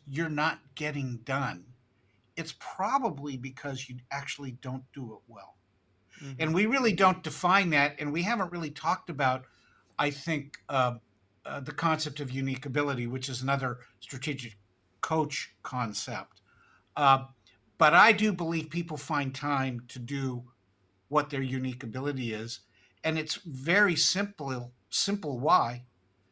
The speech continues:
Speaker 1: Because it's what comes natural to them. So they don't have to think about doing it. They do it. Now, there are some people that are employees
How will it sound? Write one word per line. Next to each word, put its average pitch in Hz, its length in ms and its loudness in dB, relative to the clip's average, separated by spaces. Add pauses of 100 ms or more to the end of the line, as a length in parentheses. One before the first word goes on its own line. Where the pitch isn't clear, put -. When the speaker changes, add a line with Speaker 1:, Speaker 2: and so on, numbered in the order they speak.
(280)
Speaker 1:
Because 143 540 2 (140)
it's 151 240 -4
what 165 260 -2
comes 143 300 -4
natural 143 600 -4
to 131 180 -10
them. 107 360 -10 (720)
So 156 160 -2
they 170 140 4
don't 185 160 4
have 165 180 0
to 143 100 -8
think 165 280 -6
about 139 300 0
doing 156 360 -2
it. 87 100 -16 (140)
They 120 100 -6
do 127 300 -4
it. 92 100 -16 (1600)
Now, 143 320 2
there 151 120 6
are 151 40 6
some 220 260 6
people 175 280 -4
that 143 140 6
are 135 340 6
employees 143 1000 2